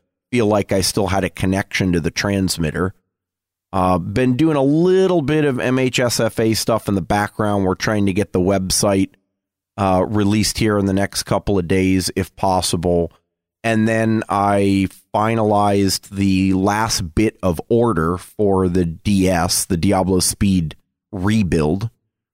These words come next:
uh, which included a new fuselage. And so I chose this time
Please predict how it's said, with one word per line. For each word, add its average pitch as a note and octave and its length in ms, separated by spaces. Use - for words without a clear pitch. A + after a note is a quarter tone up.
uh, F#2+ 220
which G#2 420
included A2 920
a G2 360
new F#2 680
fuselage. G2 720
And G#2 380
so A#2 420
I A2+ 180
chose A2+ 600
this F#3 340
time B2 680